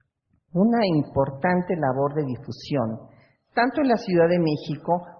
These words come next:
como en las capitales de los estados de la República. Contó incluso con una sucursal del instituto en Morelia.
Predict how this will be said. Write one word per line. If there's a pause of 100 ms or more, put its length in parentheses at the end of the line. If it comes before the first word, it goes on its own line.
(140)
como
en
las (140)
capitales
de
los
estados
de
la
República. (600)
Contó
incluso
con
una
sucursal
del
instituto
en
Morelia.